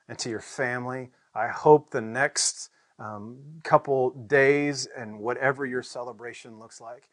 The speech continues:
is full of joy, it's full of laughter, and more than anything,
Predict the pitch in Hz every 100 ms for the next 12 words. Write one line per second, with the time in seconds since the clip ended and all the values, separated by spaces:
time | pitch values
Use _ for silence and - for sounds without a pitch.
0 | _ _ - 117 - 127 127 90 90 85
1 | 90 123 127 139 143 131 _ _ - -
2 | - 123 120 123 117 _ _ 117 95 110
3 | 117 120 - 123 120 _ _ - 110 143
4 | 139 117 117 - 98 101